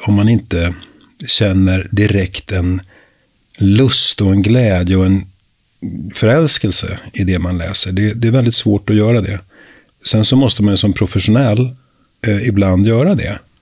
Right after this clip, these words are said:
Och det har väl vissa lättare för än andra. Men, eh, om man läser någonting f-, som man känner, "Nej, men det här är ju riktig kvalitet", då är det ganska lätt att göra det, tycker jag. För att man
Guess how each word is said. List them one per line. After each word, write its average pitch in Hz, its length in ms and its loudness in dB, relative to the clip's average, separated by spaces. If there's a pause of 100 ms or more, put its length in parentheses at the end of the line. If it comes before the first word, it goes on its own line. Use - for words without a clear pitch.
(800)
Och 110 380 2 (1000)
det 113 80 2
har 110 140 2
väl 156 120 2
vissa 117 560 0
lättare 110 680 -2 (140)
för 95 380 -2
än 98 120 2
andra. 101 400 0 (580)
Men, 101 380 2
eh, 98 300 0 (960)
om 117 120 2
man 117 160 4
läser 151 340 2
någonting 87 420 0
f-, - 160 -8 (180)
som - 220 0
man 90 420 0
känner, 87 500 0
"Nej, 90 140 0
men 87 100 0
det 82 60 -2
här 104 240 0
är 98 40 0
ju 82 260 -2
riktig - 300 -6
kvalitet", 82 580 -4 (480)
då 95 160 2
är 110 60 0
det 143 80 0
ganska 98 340 0
lätt - 360 -2
att 147 60 2
göra 85 180 -2
det, 82 100 -8
tycker - 280 -12
jag. 98 120 -10
För 101 120 -4
att 92 160 -2
man 92 320 0